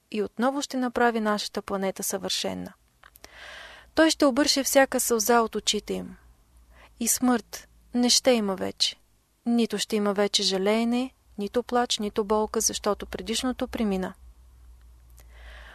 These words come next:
Портите няма да бъдат изобщо затварени и там няма да има нощ. Няма да има нужда от катинари, пазачи или аларми. Ще имаме достатъчно енергия, за да сме активни както през деня, така и през нощта.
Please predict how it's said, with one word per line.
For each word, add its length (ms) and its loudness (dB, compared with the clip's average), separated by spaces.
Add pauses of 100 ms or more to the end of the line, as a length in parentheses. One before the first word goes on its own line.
(180)
Портите 440 6
няма 300 4
да 120 2
бъдат 680 0
изобщо 440 2
затварени 760 -2 (260)
и 80 -8
там 280 4
няма 340 2
да 100 0
има 360 0 (380)
нощ. 540 -4 (1300)
Няма 300 4
да 80 4
има 160 2
нужда 300 0
от 180 -8 (120)
катинари, 600 2
пазачи 600 2
или 200 -2
аларми. 500 0 (580)
Ще 200 -2
имаме 260 2
достатъчно 600 4
енергия, 400 4
за 80 -2
да 120 -6
сме 200 -2
активни 520 -2
както 340 0
през 240 -4
деня, 280 -2
така 280 -4
и 40 -2
през 240 -6
нощта. 440 -6